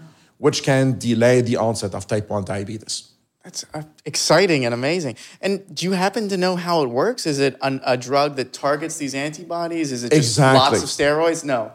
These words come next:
Speaker 1: You got it. So
Speaker 2: Okay.
Speaker 1: it's a drug which is not a steroid,
Speaker 2: Okay.
Speaker 1: which will, in fact, target the immune system, right, to help delay and stop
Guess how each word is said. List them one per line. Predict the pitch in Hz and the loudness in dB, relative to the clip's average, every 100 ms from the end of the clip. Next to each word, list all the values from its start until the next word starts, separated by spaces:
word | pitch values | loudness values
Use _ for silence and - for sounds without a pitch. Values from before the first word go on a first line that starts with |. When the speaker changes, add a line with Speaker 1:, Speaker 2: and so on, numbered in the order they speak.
| _ | _
Speaker 1:
You | 113 123 139 | 0 4 6
got | 151 107 | 6 4
it. | - | -2
So | - 127 | 2 4
Speaker 2:
Okay. | 123 | 4
Speaker 1:
it's | 110 | 2
a | 123 | 2
drug | 143 214 131 | 4 4 2
which | - | -2
is | 117 | 0
not | 135 151 | 0 0
a | |
steroid, | 139 - 110 101 101 160 - 131 | -2 -2 -2 0 0 -2 -4 -6
Speaker 2:
Okay. | 120 110 107 - | -4 -6 -8 -8
Speaker 1:
which | 123 147 - 127 | 0 2 2 4
will, | 131 127 123 117 - _ | 6 6 4 2 -6 _
in | 110 | -6
fact, | 120 101 | -6 0
target | 147 151 131 120 | 2 4 2 0
the | 131 | 0
immune | 131 131 160 202 | 2 4 6 4
system, | 185 - 127 - 107 131 147 _ _ _ _ _ | 2 0 -2 0 -2 -2 -6 _ _ _ _ _
right, | 104 113 156 - - | -2 0 0 -4 -4
to | 127 | -2
help | 104 135 156 101 | 2 4 4 0
delay | 113 127 127 135 156 - | -2 2 4 6 4 2
and | 123 113 | -2 -2
stop | - 131 123 120 120 - | -2 2 2 2 -2 -12